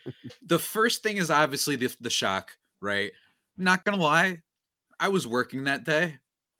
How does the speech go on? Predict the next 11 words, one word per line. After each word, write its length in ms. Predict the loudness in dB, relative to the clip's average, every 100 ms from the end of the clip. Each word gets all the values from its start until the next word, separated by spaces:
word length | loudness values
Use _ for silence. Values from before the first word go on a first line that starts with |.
| -10
maybe 440 | -2 2 2 4
a 60 | 2
little 240 | 4 2
bit 160 | 0 0
less 280 | 0 0
than 140 | -2 -2
I 60 |
usually 380 | -2 -2 -4 -4
do, 180 | -2 -2
just 300 | 0 -4 0
allegedly, 640 | 2 4 4 0 -2 -4